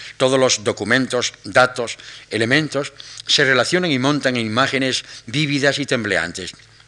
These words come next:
Y dice el, eh, más adelante, en mis primeros libros chocó a la gente de letras la admisión de adverbios y vocablos prosaicos. Esto no existe en la poesía anterior y creo que mérito o demérito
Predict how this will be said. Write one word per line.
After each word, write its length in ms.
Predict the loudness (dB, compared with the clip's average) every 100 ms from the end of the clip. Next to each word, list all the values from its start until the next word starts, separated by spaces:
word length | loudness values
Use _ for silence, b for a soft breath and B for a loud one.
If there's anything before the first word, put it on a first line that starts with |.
| -20 -8
Y 200 | -6 -4
dice 300 | -4 -2 -2
el, 400 | -6 -10 -10 -8
eh, 140 | -6
más 180 | -2 0
adelante, 420 | 2 4 4 0 -8 -18 -20 _ _ _ _ -20 -20 B B B
en 140 | 2
mis 140 | 2 2
primeros 440 | 0 2 2 2
libros 340 | 2 2 0
chocó 300 | 2 0 2
a 40 | 0
la 80 | 0
gente 340 | 0 0 0
de 80 | 2
letras 380 | 0 2 -2 -4 B B
la 100 | 0
admisión 480 | 0 2 0 2 2
de 200 | 4 4
adverbios 600 | 4 4 2 2 0 -2 -2
y 20 |
vocablos 540 | -4 -4 -2 -2 -6
prosaicos. 680 | -6 -4 -2 -2 -4 -8 -14 -14 B B B
Esto 180 | -2 0
no 80 | -2
existe 320 | -2 -4 -2
en 60 |
la 80 | -2
poesía 300 | -2 -2 -2
anterior 400 | -2 -2 0 -2 -4
y 100 | -4
creo 240 | 0 0
que 140 | -2
mérito 580 | -2 0 0 -2 -4 -4 B B B -4
o 120 | -2
demérito 640 | 0 0 0 0 -4 -8